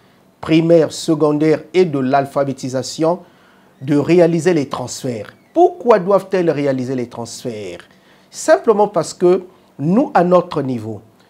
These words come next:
nous ne pouvons pas déployer le personnel, par exemple, au niveau de l'intérieur. Quand vous avez Pointe-Noire, vous avez, euh, le Niari, la Bouenza, la Likoumou,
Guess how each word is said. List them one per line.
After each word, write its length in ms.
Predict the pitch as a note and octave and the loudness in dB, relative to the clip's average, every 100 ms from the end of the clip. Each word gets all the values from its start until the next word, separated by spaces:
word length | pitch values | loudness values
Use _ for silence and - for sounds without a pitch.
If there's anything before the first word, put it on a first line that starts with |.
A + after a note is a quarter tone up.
| _ | _
nous 120 | D#3 F3+ | 2 4
ne 80 | |
pouvons 340 | E3 E3+ D#3 F#3+ | 2 0 0 0
pas 200 | F#3+ F#3 | 0 -4
déployer 1120 | A#2+ B2 A#3 A#3+ A3 G#3+ G#3+ G3 G3+ A#3 B3 | -2 -2 -2 -2 -6 0 2 2 0 -2 0
le 120 | F#3 | 0
personnel, 680 | E3 - - - F3 G#3 G#3 | 0 -2 -4 -2 0 0 -2
par 160 | F#3+ D#3 | -2 -4
exemple, 380 | D#3 G3 G3+ - | -2 -4 -6 -6
au 100 | D#3+ | -4
niveau 280 | D3+ E3+ G3 | -2 0 0
de 100 | D3+ | 0
l'intérieur. 1120 | C#3+ F3+ A#3+ G#3 D#3+ C3 A#2 G#2+ F#2 D#2+ E2 _ _ _ _ _ _ _ _ _ _ _ - | 0 0 -2 -2 -4 -4 -8 -8 -10 -14 -20 _ _ _ _ _ _ _ _ _ _ _ 4
Quand 160 | F3 | 6
vous 240 | E3+ F3 D3+ | 6 4 2
avez 180 | D3 E3+ | 4 2
Pointe-Noire, 1000 | - A3+ B3 F#3+ D3+ C3 A2 G2 - _ _ _ - | 2 0 0 0 0 0 -4 -10 -18 _ _ _ -10
vous 200 | C3+ D#3+ | -2 2
avez, 540 | D#3+ D3 F#3+ F#3 - - - _ _ _ E3 | 2 2 2 2 -2 -18 -20 _ _ _ 0
euh, 180 | D#3 D3 | 2 2
le 240 | D3+ G3 | 4 4
Niari, 600 | F#3+ F3 D#3 C3 B2 G#2 - _ _ _ - | 4 4 2 0 -6 -8 -14 _ _ _ -6
la 300 | C3 E3 F3 | 2 4 2
Bouenza, 720 | D3+ D#3+ E3 D#3+ C#3+ D#3+ D3 | 2 4 4 2 2 2 2
la 300 | C3+ D3+ F3 | 0 0 2
Likoumou, 840 | F3+ F3 - E3+ E3+ E3+ D#3+ B2+ | 0 -2 -4 -4 -2 0 0 0